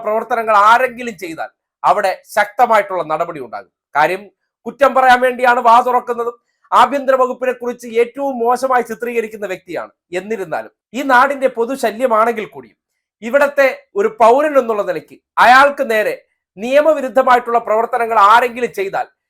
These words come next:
രാഖി രാമാനന്ദ് നടപടി ഉണ്ടാകുമെന്നതിന്റെ തെളിവാണ് പ്രതികളെ അങ്ങ് ബംഗളൂരുവിൽ പോയി തൊടുപുഴ പോലീസിന്റെ പ്രത്യേക അന്വേഷണ സംഘം പൊക്കിയിരിക്കുന്നത്. എന്താണ് മനസ്സിലാക്കേണ്ടത്? ഇവിടെ ആർക്ക് വേണോ വിമർശിക്കാൻ, കുറ്റം പറയാം, പക്ഷേ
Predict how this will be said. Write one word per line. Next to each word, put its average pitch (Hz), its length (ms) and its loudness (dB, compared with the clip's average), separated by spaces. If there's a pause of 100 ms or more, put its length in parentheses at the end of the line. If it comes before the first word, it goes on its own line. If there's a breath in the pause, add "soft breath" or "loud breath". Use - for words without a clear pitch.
(260)
രാഖി 285 500 4
രാമാനന്ദ് 233 500 2
നടപടി 240 380 0
ഉണ്ടാകുമെന്നതിന്റെ 202 680 -2
തെളിവാണ് 185 400 0 (240)
പ്രതികളെ 226 400 -2 (140)
അങ്ങ് 208 160 -6 (100)
ബംഗളൂരുവിൽ 240 480 -8 (100)
പോയി 180 160 -6 (220)
തൊടുപുഴ 233 320 -2 (120)
പോലീസിന്റെ 202 500 -8
പ്രത്യേക 196 300 -8 (100)
അന്വേഷണ 202 400 -8
സംഘം 165 200 -6 (320)
പൊക്കിയിരിക്കുന്നത്. 139 640 -12 (360)
എന്താണ് 202 320 0
മനസ്സിലാക്കേണ്ടത്? 156 640 -8 (480)
ഇവിടെ 294 180 2 (220)
ആർക്ക് 294 300 4
വേണോ 233 200 2 (100)
വിമർശിക്കാൻ, 220 640 -2
കുറ്റം 185 340 -4
പറയാം, 110 200 -14 (200)
പക്ഷേ 214 260 -2